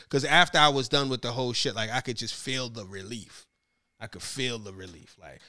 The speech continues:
look at that shit. That, you know what I mean? And not to reduce it, because whatever the feeling was, was the feeling wa-, was what the feeling was. But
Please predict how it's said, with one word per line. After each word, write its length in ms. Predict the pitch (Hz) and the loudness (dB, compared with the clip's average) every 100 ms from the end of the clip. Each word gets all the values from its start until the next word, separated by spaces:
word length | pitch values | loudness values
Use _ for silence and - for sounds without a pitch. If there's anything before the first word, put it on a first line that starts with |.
| _ _ _ | _ _ _
look 140 | 127 110 | -16 -14
at 100 | - | -16
that 200 | 76 76 | -18 -16
shit. 240 | - 90 | -16 -14
That, 220 | 123 131 | -10 -10
you 140 | 135 135 | -8 -8
know 80 | 139 | -6
what 60 | |
I 20 | 135 | -6
mean? 380 | 143 143 139 135 | -4 -4 -4 -6
And 140 | 135 | 4
not 240 | 165 185 - | 6 6 6
to 360 | 180 165 160 131 | 6 8 6 2
reduce 640 | 139 156 127 170 190 - | 0 2 6 6 6 2
it, 160 | 135 | 0
because 380 | 139 143 139 131 | -2 2 2 2
whatever 440 | 131 143 160 160 147 | 2 4 6 4 0
the 100 | 131 | 0
feeling 380 | 160 160 147 | 2 2 2
was, 280 | 139 143 131 | 2 2 0
was 120 | 131 | -4
the 80 | - | -8
feeling 400 | - 143 127 117 | -4 -2 -2 -4
wa-, 240 | 120 127 120 | -2 -2 -2
was 380 | 127 117 113 104 | -6 -4 -4 -4
what 240 | 107 113 | -6 -6
the 60 | 107 | -8
feeling 340 | 131 123 110 | -6 -4 -4
was. 340 | 120 143 123 113 | -2 -2 -2 -8
But 400 | 127 123 107 | -6 -4 -6